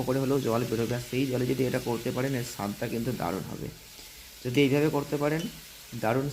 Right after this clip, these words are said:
স্বাদের একটা রেসিপির স্বাদটা হবে। চাপা দিয়ে দিলাম, তো দেখতেই পাচ্ছেন চাপাটা আবার খুলে নিয়েছি, কিন্তু আমি এখানে অল্প করে জল দিচ্ছি, আলুগুলো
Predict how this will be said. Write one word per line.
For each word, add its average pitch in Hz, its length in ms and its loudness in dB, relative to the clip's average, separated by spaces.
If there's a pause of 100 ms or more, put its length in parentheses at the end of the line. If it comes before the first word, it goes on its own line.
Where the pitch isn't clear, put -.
স্বাদের 113 360 0
একটা 127 240 -2 (180)
রেসিপির 120 420 -4
স্বাদটা 110 340 -8
হবে। 117 180 -2
চাপা 117 320 -2
দিয়ে 117 180 -2
দিলাম, 117 240 -6 (920)
তো - 140 -2
দেখতেই 113 360 2
পাচ্ছেন 123 300 -2 (3000)
চাপাটা 113 320 0
আবার 113 160 2 (400)
খুলে 117 240 0
নিয়েছি, 113 280 0
কিন্তু 123 300 -2
আমি 127 220 2
এখানে 131 200 -2 (140)
অল্প 120 180 -2 (100)
করে 127 120 2 (100)
জল 110 180 0
দিচ্ছি, - 340 -6 (360)
আলুগুলো 110 360 0